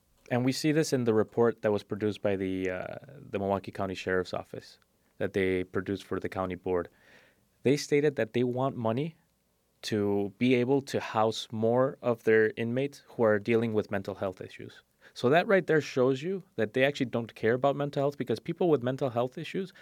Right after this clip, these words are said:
should not be getting treated inside a county jail.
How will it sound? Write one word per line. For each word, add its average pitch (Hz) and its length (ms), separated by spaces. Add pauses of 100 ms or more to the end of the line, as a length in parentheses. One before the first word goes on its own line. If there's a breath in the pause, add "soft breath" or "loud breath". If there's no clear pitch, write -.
should 247 200
not 131 160
be 131 80
getting 123 260
treated 175 580 (160)
inside 107 320
a 95 40
county 92 280
jail. - 240